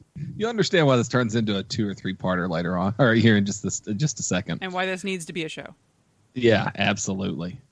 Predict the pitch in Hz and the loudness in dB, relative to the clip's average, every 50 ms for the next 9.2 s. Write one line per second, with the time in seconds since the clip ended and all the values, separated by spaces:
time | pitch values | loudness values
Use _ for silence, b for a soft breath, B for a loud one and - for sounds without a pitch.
0 | _ _ _ - - - 139 123 120 117 98 123 107 117 117 139 160 190 180 - | _ _ _ -6 0 2 4 4 4 2 0 0 2 2 2 4 2 0 -2 -2
1 | - - - 143 143 131 - - 123 139 143 - 175 - - 190 170 143 147 143 | -6 -6 -2 -2 0 0 -2 2 2 2 2 2 0 2 4 6 6 6 6 6
2 | 131 117 110 104 104 101 95 90 - - _ 113 113 113 135 131 113 104 135 131 | 4 2 0 0 -2 -4 -6 -6 -8 -8 _ -6 -2 0 0 -2 -2 -2 2 4
3 | 117 110 98 95 82 87 104 107 - 113 117 127 143 143 139 139 135 127 120 113 | 4 4 4 2 -2 -4 -4 0 2 2 4 4 4 6 6 4 4 4 2 2
4 | 110 110 110 107 101 98 95 - 104 101 101 104 98 - 107 104 107 101 101 98 | 2 2 2 0 0 -2 -4 -4 -4 -2 -2 -2 -4 -2 -2 -2 0 0 -2 -2
5 | 98 98 92 98 101 107 113 - - 160 143 151 - 175 151 - - - - B | -2 -2 -2 -2 -2 -4 -2 2 2 6 6 6 6 6 2 0 -4 -12 -18 B
6 | B B B B B - 151 156 160 151 - 170 165 147 120 139 127 - 156 143 | B B B B B 0 2 2 2 2 2 4 6 6 6 4 4 6 6 6
7 | 131 113 123 113 113 113 104 101 110 104 - 120 113 110 110 110 104 - 110 101 | 6 6 4 2 2 0 0 0 -2 0 2 2 4 4 4 2 2 2 0 -2
8 | 101 101 101 - - 104 98 95 95 98 92 - - - - 113 104 101 98 101 | -2 -2 -4 -4 -2 0 0 0 0 -2 -2 -4 0 4 4 6 6 6 4 2
9 | 101 117 107 | 2 4 2